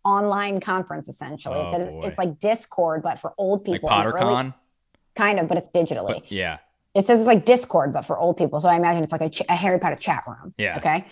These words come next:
Speaker 2: Oh, boy.
Speaker 1: And it says they met in the early two thousands in the Harry Potter I R C and had kids. And from day one decided to embarrass us for life by naming us after some Harry Potter and Star Wars characters.
Speaker 2: Oh, no.
Speaker 1: Okay.
Speaker 2: What are their names? I need to, it doesn't say, does it?
Speaker 1: It doesn't say. I tried to
Speaker 2: <sighs>
Speaker 1: find out.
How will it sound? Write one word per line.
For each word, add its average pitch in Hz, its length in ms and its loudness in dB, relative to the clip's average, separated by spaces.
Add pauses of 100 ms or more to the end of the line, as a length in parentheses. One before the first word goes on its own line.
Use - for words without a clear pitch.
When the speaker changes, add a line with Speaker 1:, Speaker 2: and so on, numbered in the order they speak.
Speaker 2:
Oh, 90 120 -10
boy. - 160 -14
Speaker 1:
And 202 180 6
it 202 120 4
says 190 380 6
they 180 120 2
met 196 120 4
in 269 80 6
the 311 60 4
early 277 200 8
two 277 120 -4
thousands 214 320 2
in 185 80 -2
the 165 60 -4
Harry 185 320 2
Potter 185 340 2
I 170 140 0
R 170 140 0
C 160 480 -2 (260)
and 180 300 2
had 180 220 0
kids. 190 480 8
And 180 120 0
from 190 180 2
day 175 200 6
one 208 240 4
decided 185 260 -2
to 190 60 -2
embarrass 180 560 2
us 214 140 -2
for 180 180 0
life 190 500 2
by 180 140 2
naming 196 420 4
us 214 120 -2
after 190 260 -2
some 175 180 -4
Harry 180 360 2
Potter 180 320 2
and 170 180 -2
Star 170 320 2
Wars 160 240 0
characters. 175 420 0
Speaker 2:
Oh, 107 120 0
no. 104 380 0
Speaker 1:
Okay. 101 100 -2
Speaker 2:
What 107 140 -2
are 117 40 0
their 113 100 -4
names? 101 300 -6
I 95 60 -4
need 92 320 -8
to, 98 100 -12
it 98 220 -14
doesn't 92 220 -8
say, 85 220 -6
does 82 200 -8
it? 90 180 -8
Speaker 1:
It 180 60 -8
doesn't 175 260 -2
say. 143 340 -2
I 170 120 0
tried - 220 -2
to - 40 -6
Speaker 2:
<sighs> - 100 -6
Speaker 1:
find 127 120 -6
out. 127 220 -4